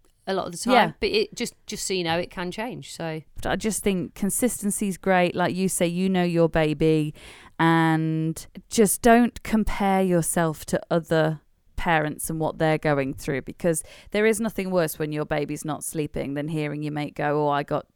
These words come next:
Speaker 2: twelve hours." You're like, you're thrilled for them, but it makes you think, well, it made me think, "Oh, what am I doing wrong? Why aren't," and, uh, just don't compare, because they're gonna have a sleepless night when you sleep, and you're gonna have a sleepless night when they sleep, and that's just the way it is. Like I say, babies are not <laughs> robots.
Speaker 1: No.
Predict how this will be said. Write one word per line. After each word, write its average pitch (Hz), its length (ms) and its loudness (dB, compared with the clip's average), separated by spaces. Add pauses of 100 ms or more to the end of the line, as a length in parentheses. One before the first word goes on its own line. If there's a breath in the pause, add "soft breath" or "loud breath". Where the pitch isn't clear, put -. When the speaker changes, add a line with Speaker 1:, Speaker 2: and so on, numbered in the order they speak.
(220)
Speaker 2:
twelve 151 320 0
hours." 143 320 2
You're 170 80 2
like, 165 220 0
you're 190 160 0
thrilled 202 400 0
for - 120 -10
them, 180 200 0
but 156 120 -2
it - 60 -8
makes 185 280 -6
you 190 80 -6
think, 165 460 -8
well, 190 100 4
it 151 60 0
made 196 200 -4
me 185 180 -4
think, 160 280 -4 (420 loud breath)
"Oh, 240 80 4
what 254 100 8
am 247 80 2
I 254 120 2
doing 233 300 2
wrong? 160 580 2
Why 208 260 4
aren't," 214 180 0 (160)
and, 202 320 -2 (480 loud breath)
uh, 196 40 0 (140)
just - 180 -4
don't 233 200 0
compare, 214 480 -2
because - 640 -8
they're 220 240 2
gonna 233 200 0
have 208 180 -4
a 202 40 -4
sleepless 190 440 -4
night 180 200 -2
when 175 140 0
you 170 140 2
sleep, - 360 -6
and 156 100 -6
you're 175 140 2
gonna 185 160 -2
have 175 100 0
a 170 60 -2
sleepless - 340 -8
night 151 100 -4
when 156 160 -4
they 160 140 -2
sleep, - 300 -10
and 143 80 -8
that's 165 180 -2
just - 220 -8
the 160 80 -4
way 160 160 -2
it - 100 -6
is. 156 140 -6
Like 147 160 -8
I - 20 -10
say, 156 140 -6
babies 160 320 -4
are 160 60 -6
not 156 420 -8
<laughs> - 40 -20
robots. 160 800 -2
Speaker 1:
No. 160 140 -6